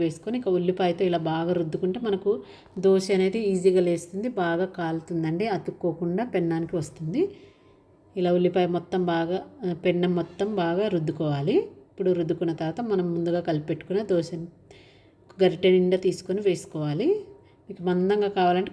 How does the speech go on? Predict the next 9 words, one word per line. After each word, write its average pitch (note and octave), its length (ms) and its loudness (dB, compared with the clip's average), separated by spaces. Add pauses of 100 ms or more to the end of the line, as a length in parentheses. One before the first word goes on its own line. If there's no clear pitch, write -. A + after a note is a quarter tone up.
కొంచెం F#3+ 280 0
మందంగా E3+ 440 2
వేసుకోండి, E3 440 -2 (140)
లేదంటే F#3+ 280 2 (120)
క్రిస్పీగా G3 560 2
వేసుకుంటే F#3 400 -4 (100)
చాలా E3 280 0 (100)
బాగుంటుందండి D#3+ 560 -2
ఈ D3+ 40 -4